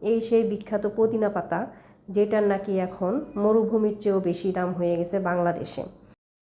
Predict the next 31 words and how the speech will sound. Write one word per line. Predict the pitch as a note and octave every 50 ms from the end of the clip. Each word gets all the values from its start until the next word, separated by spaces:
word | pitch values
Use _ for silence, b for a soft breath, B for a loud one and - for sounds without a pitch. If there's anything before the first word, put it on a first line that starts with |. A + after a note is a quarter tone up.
| _ -
তো | - A3 A3
normally | A3 A3 A3+ A3+ A#3 A3+ A#3+ A#3+ A#3+ B3 B3 A#3+
আমরা | A3+ A3 A3 A3 A3 A3 A3+ A#3 A#3+ A#3
সবাই | - - A3+ G3+ G#3 G#3+ G#3 G#3
মিলে | G#3 G#3 G#3+ A3 G#3+
কথা | - F3+ F#3 F#3 A3 G3+
বলতেছিলাম, | G3 G#3 G3+ G3+ A3 G#3 - G#3+ G3 G3 G3+ G3+ A3 A3 A3
জুস | G#3+ F#3+ F#3+ F#3+ F#3+ F#3+ -
খাচ্ছিলাম। | - G3 F#3 - - G#3 F#3+ F#3+ F#3
আমার | F#3 F3+ F#3 F#3
ভাই | F3+ - F3+ F3 F3+ F3+ F#3 F#3
আবার | F#3 F#3+ F#3
আসছে, | F#3+ F#3 F#3 - - - F#3+ F#3+ A3+ - B B B B B B B
নামাজ | F#3+ F3 F3+ G3 G3+ G3+
পড়তে | - G#3 G3+ G3+ G#3 G3
যাবে, | G3 G3 F3+ F3 F#3+ G#3 - - - B B B B B B B -
আহ, | F#3 F3 E3+ E3 E3+ E3+ E3+
গোসল | E3+ F3+ F3+ G3+ G3
টোসল | G3 G3 G3 G3 G3+ F#3+
করে | F#3+ G3 F#3 F#3 F#3 F#3
আসছে | F3+ F3 F3+ - - F3
যে | F3+ F#3
নামাজ | F3 E3+ E3+ F3 F3 F3 F3 F3
পড়ে | F#3+ F#3 F#3
যাওয়ার | F3+ F#3 F3+ F3 F3 F3 F3
আগে | F3+ F3 F3 F#3+ F#3
একটু | F3+ E3+ F3 - F#3
গুড়ের | F3 F3+ G3 F#3+ G3+ G3
শরবতটা | G3 - F#3 F3 F3 F3+ F3+ F3+ F3+
খেয়ে | F3 F3 - G3+ F#3+ F#3+
যাই। | F#3 F3+ F3 F3+